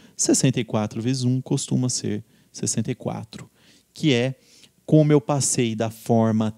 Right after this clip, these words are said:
trigonométrica, usando toda essa fórmula aqui, pra chegar na minha forma algébrica, que é o número sessenta e quatro, ao qual equivale o Z seis no meu exemplo.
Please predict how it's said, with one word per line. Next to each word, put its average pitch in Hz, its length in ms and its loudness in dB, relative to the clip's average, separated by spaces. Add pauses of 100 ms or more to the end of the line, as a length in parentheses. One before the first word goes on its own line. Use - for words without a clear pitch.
trigonométrica, 143 1400 2 (140)
usando 156 320 -2
toda 170 560 4
essa 131 180 -2
fórmula 110 460 -2
aqui, 160 300 -4 (580)
pra 185 140 2
chegar 135 520 -2 (140)
na 160 120 0
minha 160 140 0
forma 123 460 -2
algébrica, 117 720 -4
que - 140 -8
é 170 40 -2
o 160 60 0
número 107 300 -2
sessenta 113 420 -4
e 120 40 -8
quatro, 107 520 -6 (640)
ao 131 160 -2
qual 117 340 0
equivale 110 680 -2 (280)
o 139 160 2
Z 117 400 -2
seis 110 500 -2
no 113 120 2
meu 110 140 2
exemplo. - 460 -6